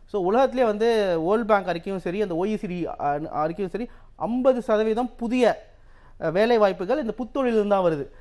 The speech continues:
இந்த புத்தொழில் வந்து அதிமுக ஆட்சியில புறக்கணிக்கப்பட்டது.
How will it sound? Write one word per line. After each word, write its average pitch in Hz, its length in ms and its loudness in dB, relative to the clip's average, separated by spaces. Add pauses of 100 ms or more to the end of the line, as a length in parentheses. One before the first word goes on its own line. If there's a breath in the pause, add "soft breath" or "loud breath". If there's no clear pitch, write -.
(160 soft breath)
இந்த 202 240 -6
புத்தொழில் 330 400 -2
வந்து 233 240 0
அதிமுக 226 400 2
ஆட்சியில 196 240 0
புறக்கணிக்கப்பட்டது. 180 640 -4